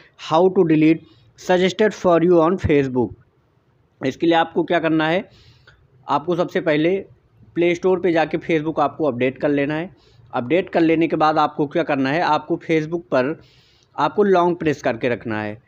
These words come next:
लॉन्ग प्रेस करोगे आप तो यहाँ पर आपको आई बटन ये जो, जो दिखाई दे रहा है, ये ऐप इन्फो का होता है, इस पर आपको क्लिक कर देना है।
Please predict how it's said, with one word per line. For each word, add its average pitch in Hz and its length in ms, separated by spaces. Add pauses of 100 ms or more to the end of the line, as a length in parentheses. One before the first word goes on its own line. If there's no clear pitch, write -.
(180)
लॉन्ग 190 220
प्रेस 208 240
करोगे 190 320
आप 185 220
तो 196 80
यहाँ 180 220
पर 170 100
आपको 156 420
आई 151 180
बटन 165 320
ये 160 140
जो, 147 120
जो 143 180 (240)
दिखाई 135 300
दे 131 120
रहा 131 140
है, - 260
ये 139 140
ऐप 143 320
इन्फो 143 260
का 131 120
होता 117 300
है, 143 140
इस 160 100
पर 165 100
आपको 143 240
क्लिक 156 260
कर 110 100
देना 104 300
है। 101 120